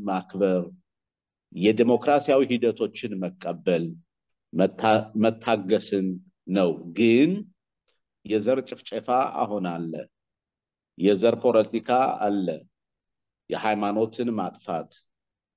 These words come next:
ቤተክርስቲያንን ማጥፋት፣ ህገወጥ ስራዎችን መስራት በጭራሽ፣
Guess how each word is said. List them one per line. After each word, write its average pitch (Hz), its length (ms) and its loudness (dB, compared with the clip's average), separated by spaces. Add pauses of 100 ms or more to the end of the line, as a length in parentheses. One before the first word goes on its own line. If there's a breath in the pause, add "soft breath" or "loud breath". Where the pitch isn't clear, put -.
(360)
ቤተክርስቲያንን 101 880 0
ማጥፋት፣ 90 520 -4 (580)
ህገወጥ 117 500 4
ስራዎችን 120 580 0
መስራት 92 560 -8 (720)
በጭራሽ፣ 104 680 2